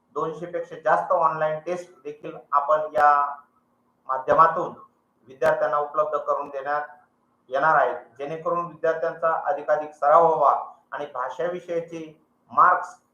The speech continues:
जे पंचवीस मार्क आहेत, जे विद्यार्थ्यांना, ज्यामध्ये विद्यार्थ्यांच्या बहुतांशी चुका होतात आणि मार्क मिक्स होतात,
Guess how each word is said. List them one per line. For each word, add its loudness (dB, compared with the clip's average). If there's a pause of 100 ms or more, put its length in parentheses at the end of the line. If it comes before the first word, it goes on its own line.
(320)
जे -16
पंचवीस -10
मार्क 2
आहेत, 0
जे -12 (440)
विद्यार्थ्यांना, 0 (200)
ज्यामध्ये 2
विद्यार्थ्यांच्या -2
बहुतांशी -4
चुका 0
होतात 4 (380)
आणि -8
मार्क -2
मिक्स -18
होतात, -2